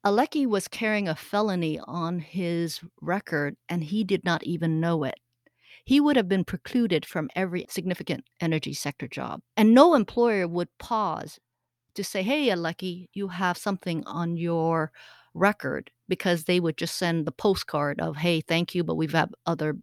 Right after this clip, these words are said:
better qualified candidate." So in this case, because we were in this workforce development program, we then asked our community partner to look into it, to work with the individual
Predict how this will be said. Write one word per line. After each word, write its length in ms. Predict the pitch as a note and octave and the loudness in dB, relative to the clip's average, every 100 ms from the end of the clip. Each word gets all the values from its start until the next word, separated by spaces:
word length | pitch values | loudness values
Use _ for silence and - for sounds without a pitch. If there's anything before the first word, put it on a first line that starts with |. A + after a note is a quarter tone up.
| _ _ _ - | _ _ _ -4
better 240 | E3+ D#3 | -2 -2
qualified 600 | - D#3 D3 C#3+ D3 - | -4 -4 -4 -4 -6 -6
candidate." 480 | - D#3 - - - _ _ _ - _ | -6 -4 -4 -8 -12 _ _ _ -20 _
So 180 | - B3 | 8 10
in 160 | A#3+ | 12
this 180 | A3+ F4 | 10 8
case, 240 | - F#3 E3+ | 4 2 4
because 400 | F#3 - C#4+ C#4+ | 0 2 0 2
we 140 | G#3+ | 2
were 240 | F3 F3 - _ _ - | 4 2 0 _ _ -4
in 300 | G3+ G3 F3 | 0 2 0
this 180 | F3+ | -2
workforce 340 | - F3 D#3+ D#3 | -4 -6 -6 -8
development 480 | D3+ D3+ D#3 D3 - | -4 -2 -2 -4 -6
program, 540 | D3 D3 D#3 D#3 D#3+ - _ | -8 -4 -2 -2 -4 -8 _
we 300 | E3+ G#3 A3+ | -2 2 2
then 340 | G3+ F3+ E3+ E3+ | 2 2 0 0
asked 300 | F3 F3 - | 0 0 -2
our 120 | E3+ D#3+ | -2 -2
community 540 | - F3 F#3+ G3 E3+ | 0 2 2 2 -2
partner 500 | - D#3 A#2 D3 E3 _ _ _ _ | -2 -2 -2 -4 -4 _ _ _ _
to 380 | - F#3+ E3 D#3+ - _ _ _ - | -2 0 2 -2 -6 _ _ _ -2
look 240 | G3 - | 0 2
into 400 | G#3+ E3+ - D#3 | 2 2 -2 -2
it, 180 | E3 G3+ _ _ _ _ | -2 -4 _ _ _ _
to 100 | G#3+ | -2
work 340 | F3 G3+ A#3+ | 4 4 4
with 220 | D4+ B3+ - | 4 2 2
the 140 | F3 | 0
individual 680 | F3 E3 D3+ D#3+ D#3+ D3+ | 0 -2 -2 -2 -2 -6